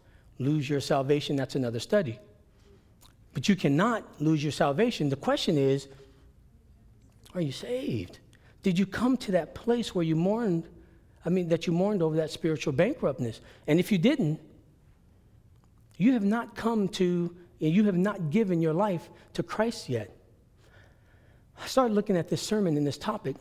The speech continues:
'cause we've been doing it in the Bible study Thursday nights at, at, um, Thursday night Bible study, but I had to stay on it because I keep getting in trouble with people. I keep getting in trouble with my wife and my kids and,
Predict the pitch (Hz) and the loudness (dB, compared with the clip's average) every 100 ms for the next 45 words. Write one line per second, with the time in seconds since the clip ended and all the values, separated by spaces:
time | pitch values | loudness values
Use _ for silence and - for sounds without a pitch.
0 | - - 165 202 196 180 220 196 156 156 | -16 -6 0 2 2 2 2 2 0 0
1 | 165 170 147 - 120 131 175 165 160 151 | 0 -2 -4 -2 -4 -2 0 0 0 -2
2 | 139 - 156 135 135 131 131 - 127 120 | -2 -6 -6 -6 -4 -12 -12 -6 -4 -4
3 | 117 135 - - - 190 165 160 143 208 | -6 -10 -16 -20 -2 0 2 0 0 0
4 | 208 147 135 135 - - - 196 180 170 | -2 -2 -2 -4 -8 -20 -2 2 2 2
5 | 214 - - 214 202 143 147 160 151 165 | -2 -4 -2 0 0 -2 -6 -8 0 0
6 | 160 - - - 180 - 240 170 214 160 | 0 -12 -20 -6 -6 0 -2 2 0 0
7 | 147 - 160 104 - - _ - _ - | -2 0 -2 -2 -12 -20 _ -20 _ -6
8 | 147 - 160 - 95 - _ _ _ _ | -4 -2 -4 -4 -16 -18 _ _ _ _
9 | - - - - 214 233 208 - 208 156 | -20 -14 -8 -2 2 2 0 0 0 2
10 | 135 127 127 120 - 98 95 - 143 120 | 0 0 0 -2 -6 -12 -10 -2 0 0
11 | 110 | -6